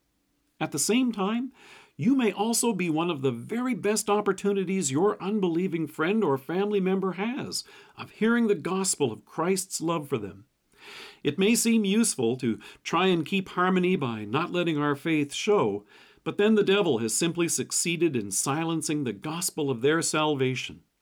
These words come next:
Now, nobody is debated into the kingdom of God, but the Holy Spirit does work through his word to create faith, so it helps to be ready when those opportunities arise. Peter encourages us in his first letter,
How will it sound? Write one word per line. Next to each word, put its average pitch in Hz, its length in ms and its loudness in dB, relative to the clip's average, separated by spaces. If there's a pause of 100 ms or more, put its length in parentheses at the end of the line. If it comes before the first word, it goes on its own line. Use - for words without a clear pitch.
(400)
Now, 127 380 -2
nobody 165 420 2
is 120 140 0
debated 117 560 0
into 127 240 0
the 104 80 -4
kingdom 139 380 -4
of 110 120 -6
God, 113 400 -8 (540)
but 220 160 -6
the 202 100 2
Holy 254 320 0
Spirit 196 480 0
does 190 300 0
work 175 320 -2
through 208 220 -4
his 185 240 -4
word 151 400 -6 (260)
to 151 100 -2
create 170 460 0
faith, - 460 -8 (240)
so 196 240 4
it 175 60 2
helps 247 260 0
to 214 120 -4
be 196 100 2
ready 175 340 4
when 127 140 0
those 147 260 2
opportunities 143 760 0
arise. 127 580 -4 (480)
Peter 185 260 2
encourages 135 720 0
us 123 220 -2
in 127 80 -2
his 117 160 -2
first 151 340 -4
letter, 110 320 -4